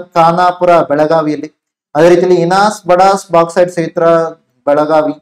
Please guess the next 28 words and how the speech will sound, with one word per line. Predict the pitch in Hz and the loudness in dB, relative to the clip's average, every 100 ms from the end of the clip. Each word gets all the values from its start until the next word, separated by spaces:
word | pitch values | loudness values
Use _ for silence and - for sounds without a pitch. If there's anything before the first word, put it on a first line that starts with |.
| _ _ _ - | _ _ _ -10
ಅದೇ | 139 147 | -4 -4
ರೀತಿ | 147 | -4
ಬೆಟಗೇರಿ | 147 139 165 165 165 170 165 | -8 -6 -4 -2 -2 -2 -2
bauxite | 143 139 160 | -4 -4 -6
ಕ್ಷೇತ್ರ, | 151 147 143 143 220 _ 131 | -6 -10 -8 -6 -8 _ -4
ಬೆಳಗಾವಿ. | 135 131 123 117 123 _ _ _ _ - | -2 -2 -6 -12 -16 _ _ _ _ -6
So | 175 | 0
ಇಲ್ಲೆಲ್ಲ | 170 170 170 | 2 4 2
ನಮ್ಗೆ | 165 165 185 151 131 | 0 -4 -2 -2 -4
so | - 165 | -6 -6
ಕೆಲವೊಂದು | 165 160 160 160 | -4 -4 -4 -6
ಪ್ರಮುಖ | - 160 180 180 | -6 -6 -6 -6
ಖನಿಜಗಳು | 175 160 170 165 165 | -6 -6 -4 -4 -4
ಸಿಗ್ತಾ | 160 151 165 | -8 -6 -4
ಇದೆ | 156 147 | -2 -4
ಅಂತ | 139 | -6
ಹೇಳ್ತಾರೆ. | 202 202 127 | -8 -8 -12
molybdenum | 135 151 147 - 156 156 170 165 | -10 -8 -10 -8 -6 -6 -10 -10
ಮತ್ತೆ | 143 160 | -10 -6
copper | 156 156 156 | -2 -2 -2
ಆಗಿರ್ಬೋದು, | 151 147 143 151 - _ _ _ - | -4 -6 -14 -18 -20 _ _ _ -4
ಅದೇ | 147 | -2
ರೀತಿ | 147 165 | 0 -2
ರೇರ್ | 160 143 175 190 | -4 -2 0 2
earth | 165 - | 0 0
elements | 165 156 160 160 | -4 -4 -6 -12
ಅಂತ | - | -10
ಕರಿತೀವಿ, | 156 147 - 135 | -8 -8 -12 -20